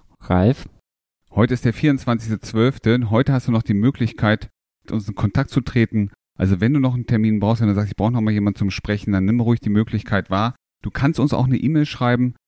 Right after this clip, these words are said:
Speaker 2: Heute sind wir noch aktiv, das heißt, wir sind heute noch einen ganzen Tag da, das heißt, wir können dich, äh, zurückrufen, wir können dir aber auch zurückschreiben und wir können auch spontan noch den einen oder anderen Termin, so einen Notfalltermin ein-, einlegen,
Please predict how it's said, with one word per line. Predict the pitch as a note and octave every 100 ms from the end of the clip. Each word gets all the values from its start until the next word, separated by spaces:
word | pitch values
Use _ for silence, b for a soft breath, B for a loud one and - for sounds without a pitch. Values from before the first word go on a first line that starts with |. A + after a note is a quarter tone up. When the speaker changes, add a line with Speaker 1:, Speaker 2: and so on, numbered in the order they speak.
| _ -
Speaker 2:
Heute | B2 C#3+
sind | B2 B2+
wir | A#2+
noch | A2+ -
aktiv, | - - D#3 F3
das | - G#2
heißt, | A2+ A#2 G#2+
wir | G2+
sind | A#2 A2
heute | A2 A2+
noch | G#2 G2+
einen | G#2
ganzen | A2 - C#3+
Tag | C3 -
da, | A2
das | G2+ G2
heißt, | G2+ -
wir |
können | F#2 B2+
dich, | B2+ - -
äh, | G2
zurückrufen, | - B2 B2+ - A#2 -
wir | G#2
können | - A#2
dir | A2
aber | F2+ G2
auch |
zurückschreiben | - B2+ A#2+ - G2+ G2+ G#2 B B B
und | A2
wir | G2+
können | A#2+ G2+
auch | G2
spontan | - G2+ G2 - G#2 A2+
noch | A#2+
den | A2 G#2
einen | - G#2
oder | G2
anderen | G2+ G2
Termin, | G2+ F#2 A2 B2+ - B B
so | -
einen | G2+
Notfalltermin | G2+ C3 - A#2+ A2+ A2+ _ _ _ - A2 G#2+ A2
ein-, | - G2 A2 A2
einlegen, | - G2+ G#2 G2+ G2+